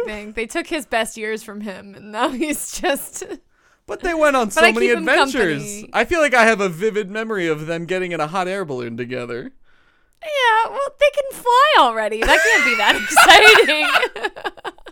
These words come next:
Speaker 1: exciting. <laughs> Anyways.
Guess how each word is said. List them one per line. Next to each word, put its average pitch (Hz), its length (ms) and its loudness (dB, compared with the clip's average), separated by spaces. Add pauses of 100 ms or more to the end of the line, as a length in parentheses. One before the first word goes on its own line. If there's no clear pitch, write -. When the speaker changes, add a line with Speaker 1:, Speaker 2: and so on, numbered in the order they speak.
(1400)
Speaker 1:
exciting. - 1800 -8
<laughs> - 0 -
Anyways. 226 920 -10